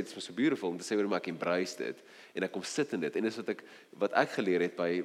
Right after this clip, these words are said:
veral by Envia en ook in my eie spiritualiteit, is daai, "Welkom, welkom, welkom." Weet, hier,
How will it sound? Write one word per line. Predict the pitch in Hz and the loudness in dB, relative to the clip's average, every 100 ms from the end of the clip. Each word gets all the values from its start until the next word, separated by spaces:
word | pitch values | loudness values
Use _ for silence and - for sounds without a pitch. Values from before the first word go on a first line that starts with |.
| - | 0
veral | 160 170 | 0 2
by | 117 | 4
Envia | 92 90 92 95 | 2 0 0 2
en | 92 | 4
ook | 104 117 | 2 2
in | |
my | 85 | 0
eie | 87 | 0
spiritualiteit, | - 92 90 - 165 98 85 | -2 -8 -8 0 2 2 0
is | - | 0
daai, | 98 90 - - - | 2 2 0 -12 -6
"Welkom, | - 90 92 107 90 | 2 2 2 -2 -2
welkom, | 76 76 82 | -2 -2 -6
welkom." | 76 69 69 71 69 - | -8 -8 -8 -12 -14 -14
Weet, | 90 98 - | -4 -4 -2
hier, | 90 90 85 | -4 -2 -4